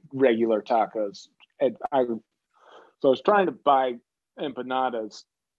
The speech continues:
That's another story I'm not gonna get into. But I, so I couldn't find them. I was, like, looking in all of, they didn't have them at Costco. They don't have them at B J's.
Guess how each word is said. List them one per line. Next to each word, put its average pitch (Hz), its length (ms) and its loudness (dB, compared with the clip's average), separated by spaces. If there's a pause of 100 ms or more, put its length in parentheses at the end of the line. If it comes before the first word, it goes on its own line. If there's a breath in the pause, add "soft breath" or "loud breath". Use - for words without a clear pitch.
That's 135 240 -6
another 117 360 -12
story 104 420 -6
I'm 104 120 -12
not 104 200 -12
gonna 104 180 -12
get 98 140 -6
into. 92 360 -10
But 95 200 -10 (100)
I, 123 160 -2
so 117 460 0 (180)
I - 80 -10
couldn't 170 380 0
find 127 280 2
them. 113 120 -4
I 113 60 -4
was, 107 120 -8
like, 117 160 0
looking 135 440 0
in 120 160 -4
all 127 340 0
of, 107 100 -2 (100)
they 127 120 0
didn't 139 180 -2
have 175 160 0
them 165 100 -2
at 143 80 -12
Costco. 160 540 4
They 151 60 -4
don't 131 100 -4
have 127 80 -6
them 113 140 -6
at 95 160 -6
B 143 180 4
J's. 131 500 4